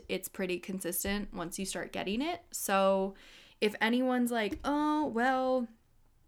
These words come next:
I don't really love slow burn, but I kinda wanna maybe try this author that Ava won't shut up about,"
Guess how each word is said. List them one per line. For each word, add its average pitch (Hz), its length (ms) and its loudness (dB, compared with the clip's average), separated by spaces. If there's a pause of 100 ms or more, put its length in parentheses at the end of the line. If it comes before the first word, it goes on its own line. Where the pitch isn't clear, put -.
(420)
I 214 80 0
don't 247 100 2
really 262 220 0
love 247 180 0
slow 226 240 -4
burn, 208 360 -2
but 190 100 0
I 185 60 0
kinda 208 200 -2
wanna 233 160 0
maybe 220 240 -2
try 220 180 -4
this 208 160 -4
author 208 320 0
that 196 120 -2
Ava 196 160 -2
won't 196 220 -4
shut 202 140 -2
up 190 120 -2
about," 185 440 0